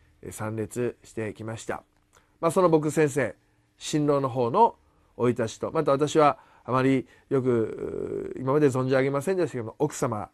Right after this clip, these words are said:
新婦の方の、えー、プロフィールも、その式の中で紹介されたわけでありますが、本当に深い感動を覚えました。えー、それぞれ、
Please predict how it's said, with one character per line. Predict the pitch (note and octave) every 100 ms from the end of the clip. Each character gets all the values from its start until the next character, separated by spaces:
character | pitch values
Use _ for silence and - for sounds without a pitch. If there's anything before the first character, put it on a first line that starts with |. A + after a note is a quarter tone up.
| A2
新 | - C3 A2+
婦 | A#2
の | A2
方 | A#2 C3
の、 | D4+ A3+ - - - - _
え | A2+ A2
ー、 | G#2
プ | B2
ロ | B2
フ | C#3
ィ |
ー | A#2+
ル | G#2+
も、 | F#2+ - _ G2+ G2+
そ | G#2+
の | A2
式 | - B2+
の | A2
中 | C3 B2+
で | G#2+
紹 | - C3
介 | B2+ C3 C3+ - - G#2+
さ | A#2+
れ | B2
た | C#3
わ |
け | E3
で | C3+
あ |
り | C3
ま | A#2
す |
が、 | A2+
本 | F3 A3+
当 |
に | C4
深 | - C#4+ G#3
い | A#2+ _ _ _
感 | - E3 F3
動 | F3
を | E3
覚 | E3+
え |
ま | D#3 D3+
し |
た。 | - - _ _ - - - - -
え | G#2+
ー、 |
そ | -
れ | G#3
ぞ | G3+ D#3
れ、 | A2+